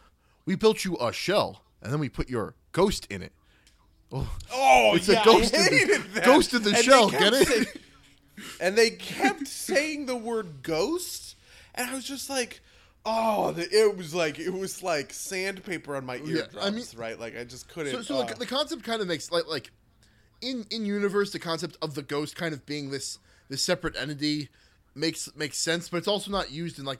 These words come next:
Speaker 1: it, it's kind of, like, uh, brashly as, as it is in this, and
Speaker 2: Mm.
Speaker 1: especially when you set the tone with, like, "We put the ghost in the shell." Get it, guys? Like,
Speaker 2: Yeah. Yeah, I, I actually thought, well, so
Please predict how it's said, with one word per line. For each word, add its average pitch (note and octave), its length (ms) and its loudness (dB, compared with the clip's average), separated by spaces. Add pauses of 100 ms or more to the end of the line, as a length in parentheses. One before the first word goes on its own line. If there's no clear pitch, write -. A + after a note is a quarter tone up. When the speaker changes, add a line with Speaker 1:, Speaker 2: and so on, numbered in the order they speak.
(120)
Speaker 1:
it, B2+ 160 -12 (300)
it's C3 220 -10
kind D#3 200 -6
of, B2 120 -10
like, B2+ 300 -6 (580)
uh, C3+ 40 -4 (260)
brashly C3+ 580 -4 (200)
as, C#3 220 -4
as C#3 240 -4
it C#3 80 -10
is C3 240 -8
in B2 100 -14
this, A#2 160 -12
and E3+ 180 -6
Speaker 2:
Mm. D3 240 -10 (180)
Speaker 1:
especially B3+ 420 -2
when A3 80 -4
you G3+ 60 -6
set G3+ 220 -6
the D#3 60 -16
tone F3 320 0
with, D3+ 180 -6
like, C3 280 -6 (360)
"We B2 80 -8
put - 240 -6
the - 80 -8
ghost - 480 0 (240)
in C3+ 240 -6
the G#2+ 80 -8
shell." C3+ 480 0 (220)
Get C#3 160 0
it, D#3+ 120 0
guys? F3 500 6
Like, C3+ 160 -2
Speaker 2:
Yeah. A2+ 240 -8 (760)
Yeah, C4 160 6
I, C4+ 340 4
I D4+ 100 4 (100)
actually F4+ 240 -4
thought, B3 260 0
well, A3+ 220 2
so F3 480 0